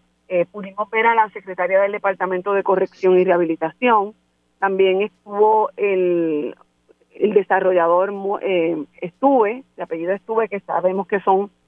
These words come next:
también, eh, donantes de Rafael Tatito Hernández en el área de,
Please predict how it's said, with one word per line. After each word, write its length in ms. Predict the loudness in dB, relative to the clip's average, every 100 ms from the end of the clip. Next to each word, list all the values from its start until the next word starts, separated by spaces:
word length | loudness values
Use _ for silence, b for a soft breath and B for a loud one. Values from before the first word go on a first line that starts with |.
| _ _
también, 500 | -2 0 0 0 -2
eh, 120 | -4 0
donantes 720 | 2 2 2 0 -4 -6 -6 _ -2
de 100 | 0
Rafael 400 | 0 2 -2 -2
Tatito 380 | -4 -4 -2
Hernández 420 | 0 2 0 -2 -2
en 60 |
el 120 | 0
área 260 | 0 2 2
de, 440 | 2 2 -2 -6